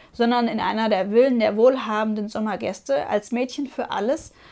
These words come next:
Und was sie nicht ahnt, der Besitzer des Anwesens ist Jack Stone, einer der heißesten Rockstars der Welt.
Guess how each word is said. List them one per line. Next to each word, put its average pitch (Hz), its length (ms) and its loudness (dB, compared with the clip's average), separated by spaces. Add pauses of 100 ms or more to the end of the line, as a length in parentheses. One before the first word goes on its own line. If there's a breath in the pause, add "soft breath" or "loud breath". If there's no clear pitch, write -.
(200 loud breath)
Und 240 300 0
was 262 160 2
sie 285 80 0
nicht 302 300 0
ahnt, 247 300 -2
der 233 80 4
Besitzer 254 340 -2
des 220 160 -4
Anwesens 233 600 2
ist - 360 -8 (140)
Jack 226 260 -4
Stone, 233 500 0
einer 262 280 -2
der 254 160 2
heißesten 220 540 -4
Rockstars 214 720 -6 (120)
der 185 240 -2
Welt. 240 380 0